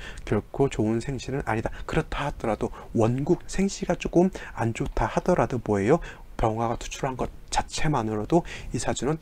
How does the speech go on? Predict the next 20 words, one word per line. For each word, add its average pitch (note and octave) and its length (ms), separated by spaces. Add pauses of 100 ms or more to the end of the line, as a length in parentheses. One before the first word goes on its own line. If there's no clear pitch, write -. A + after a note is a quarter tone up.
(120)
괜찮은 G#2+ 500
사주가 C#3+ 420 (300)
될 A2+ 160
수 - 220
있다, D#3+ 440
이렇게 A#2 500 (280)
보시면 A#2+ 460 (160)
되겠습니다. A#2 600
자, - 160 (260)
오늘 F#3 540
뭐예요? G#2 440
대설이라고 A2 880
하는, C#3+ 420 (320)
어, D#2 320 (340)
절기에 A2+ 360
들어와 A2+ 280
있고, E3 340
대설로 A2+ 460
인해서 C3 440 (300)
을해월로 C3 760